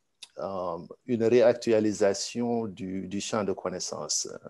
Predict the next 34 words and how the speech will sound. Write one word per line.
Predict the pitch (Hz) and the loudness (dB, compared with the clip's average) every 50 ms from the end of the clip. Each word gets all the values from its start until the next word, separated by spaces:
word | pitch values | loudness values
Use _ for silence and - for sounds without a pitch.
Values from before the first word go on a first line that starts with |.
| - | -12
euh, | - - - 80 80 80 | -10 -10 -10 -10 -10 -10
sur | - - - - 95 | -10 -8 -6 -4 -4
les, | 92 85 | -4 -4
sur | - - 98 | -4 -4 -2
les | 90 87 85 82 | -2 -2 -2 -2
études | 90 87 - 87 80 | -4 -6 -6 -6 -6
africaines. | 80 80 - - 82 - - - - _ _ _ _ - _ - - - - _ _ _ | -6 -8 -8 -12 -18 -16 -16 -18 -18 _ _ _ _ -20 _ -20 -20 -20 -20 _ _ _
En | _ 123 123 120 | _ -4 0 0
mille | 120 127 139 147 | 2 2 0 0
neuf | 147 156 156 151 | -2 -2 -4 -4
cent | - - 180 180 175 160 | -4 -4 -2 -2 -2 -4
soixante-neuf, | - - 127 - - 123 117 117 - 107 104 95 95 90 - - - - _ | -4 -4 -4 0 2 2 2 2 0 -2 0 0 -2 -2 -4 -8 -14 -12 _
donc | - 110 104 98 - - - - | 2 2 2 2 -4 -10 -4 2
il | 107 | 4
y | |
a | 101 95 92 - - | 6 6 4 2 0
un | 104 101 - - - _ _ | -4 -6 -8 -10 -18 _ _
peu | 101 98 - - _ _ _ _ _ _ | -4 -4 -4 -6 _ _ _ _ _ _
plus, | - - 101 98 - - - 104 | -4 -4 -4 -2 -4 -4 -2 0
euh, | 95 90 90 90 90 - - | 2 2 0 -2 -6 -8 -8
de | - 87 87 | -6 -4 0
cinquante | 98 - - 107 104 101 - 107 110 107 - - | 0 0 0 0 -4 -2 -2 -2 -2 -2 -4 -6
ans, | 135 135 - _ _ _ _ _ _ _ _ - - _ _ _ | -8 -8 -8 _ _ _ _ _ _ _ _ -20 -20 _ _ _
à | - 113 107 | 4 4 4
Montréal, | 104 104 110 120 117 117 120 131 143 151 147 123 | 6 6 6 8 8 10 10 10 10 10 8 6
justement, | - 101 98 - - 107 104 107 123 143 151 - _ _ _ _ _ | 2 -2 -4 0 2 2 2 2 0 -2 -4 -8 _ _ _ _ _
pas | - 95 92 | 0 0 0
trop | - - - 104 98 | 0 0 0 0 0
loin | 92 98 98 101 95 | 2 0 -2 -2 -2
de | 90 - 98 98 95 95 95 90 - | -4 -2 0 2 2 0 0 -4 -4
là | - 101 101 101 | 0 0 0 2
où | 101 98 | 0 -2
vous | 98 107 101 - | -2 -4 0 2
êtes, | 143 160 156 - - - - | 2 2 2 0 -8 -12 -14